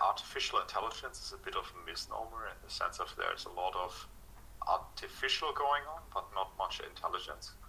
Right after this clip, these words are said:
Um, and, uh, but then again, we don't need this, right? So we just need to have, uh, a machine that, that can operate, uh, based on the expectation of a human. And it doesn't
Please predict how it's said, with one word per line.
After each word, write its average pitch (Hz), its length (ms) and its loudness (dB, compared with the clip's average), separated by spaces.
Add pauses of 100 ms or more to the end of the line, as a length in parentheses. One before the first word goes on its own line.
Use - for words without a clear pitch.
(160)
Um, 90 320 4 (1040)
and, 101 640 6 (140)
uh, 92 480 10 (200)
but 131 220 10
then 147 140 6
again, 160 260 0
we - 140 -14
don't 127 200 2
need - 140 -12 (100)
this, - 220 -6
right? - 220 4
So 90 340 -2 (300)
we 107 100 -8
just - 320 0
need 117 140 -8
to - 80 -8
have, 104 340 4 (160)
uh, 92 280 8 (520)
a 107 80 2
machine 131 560 0
that, 95 240 2 (460)
that 98 160 2
can 104 180 2
operate, 107 640 4 (320)
uh, 98 160 4 (240)
based 87 260 4
on - 120 -8
the 80 60 -4
expectation - 600 0
of - 140 -10
a - 160 -12
human. 90 240 -10 (720)
And 92 160 10
it - 80 0
doesn't 117 240 2